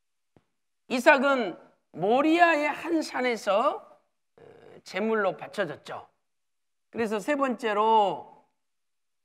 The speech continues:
이삭이 제물로 바쳐진 이 모리아의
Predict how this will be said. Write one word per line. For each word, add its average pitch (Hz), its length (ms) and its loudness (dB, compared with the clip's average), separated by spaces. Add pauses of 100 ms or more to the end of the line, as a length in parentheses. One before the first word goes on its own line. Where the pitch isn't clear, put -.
이삭이 277 540 0
제물로 247 520 -2
바쳐진 196 800 -6 (500)
이 220 120 -6
모리아의 262 1040 0